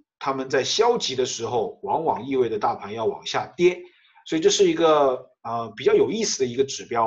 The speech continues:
啊，比较有意思的一个指标。那 hedge fund 可以把它当作是这段时间的一个 smart money，一个先行指标来看了，一个聪明的钱走在前面的，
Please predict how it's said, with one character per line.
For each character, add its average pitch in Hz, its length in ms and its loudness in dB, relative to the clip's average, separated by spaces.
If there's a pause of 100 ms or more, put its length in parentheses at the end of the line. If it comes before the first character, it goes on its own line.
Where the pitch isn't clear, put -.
(120)
啊， - 200 -10
比 139 60 2
较 156 60 2
有 151 140 0
意 151 160 -8
思 - 160 -6
的 120 60 -6
一 117 100 -6
个 123 60 -4
指 - 160 -12
标。 - 240 -8
那 143 40 -10
hedge 165 200 -2
fund 156 260 0
可 139 100 0
以 135 40 2
把 135 100 -4
它 110 80 -6
当 135 180 -4
作 139 120 4
是 120 260 -4 (300)
这 190 100 4
段 185 160 4
时 131 180 -2
间 147 220 0
的 131 60 2
一 123 160 -4
个 131 160 2
smart 151 520 0
money， 151 380 -2
一 127 80 -2
个 135 80 4
先 190 260 2
行 147 200 -4
指 - 120 -12
标 113 160 -4
来 101 120 -6
看 113 200 -4
了， 92 140 -14
一 113 80 -16
个 123 240 0 (240)
聪 240 240 -2
明 135 100 -4
的 123 80 0
钱 101 380 -8
走 107 100 -8
在 131 120 0
前 120 240 -6
面 127 160 -6
的， 95 80 -16